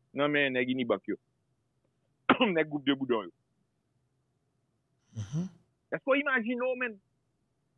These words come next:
Speaker 1: Pou li a lè Jovenel Moïse mande gouvènè santral la, bank santral la, l fè ankèt, yo jwenn efektivman nèg yo fè manipilasyon de la monè, yo te fè nèg yo peye sis san milyon de goud.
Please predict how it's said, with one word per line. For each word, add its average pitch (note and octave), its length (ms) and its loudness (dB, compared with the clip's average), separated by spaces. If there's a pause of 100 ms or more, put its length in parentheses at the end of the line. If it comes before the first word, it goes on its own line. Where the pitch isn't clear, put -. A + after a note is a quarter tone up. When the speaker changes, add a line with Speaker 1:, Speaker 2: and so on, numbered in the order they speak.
(340)
Speaker 1:
Pou A#3+ 100 4
li A#3+ 80 8
a G#3+ 160 8
lè A#3 160 6
Jovenel A#3 400 0
Moïse G3+ 320 0
mande F3+ 240 0
gouvènè E3+ 400 -4
santral D3+ 400 -2
la, C3 80 4 (720)
bank D#3+ 320 0
santral D3+ 300 4
la, D3 120 8
l D#3+ 60 -6
fè D#3 160 -6
ankèt, G#3+ 240 2 (1040)
yo F#3+ 160 8
jwenn F#3+ 380 4
efektivman E3+ 720 0
nèg D#3+ 140 2
yo E3 80 -2
fè D#3+ 120 0
manipilasyon D#3 640 -2
de D3+ 140 0
la C#3+ 160 4
monè, D#3+ 340 0 (320)
yo D3 80 4
te F3 140 6
fè E3 100 4
nèg D3+ 160 0
yo D#3 120 4
peye E3 260 6
sis G3+ 180 -2
san F3+ 140 2
milyon E3 280 4
de D#3 80 6
goud. D3+ 260 2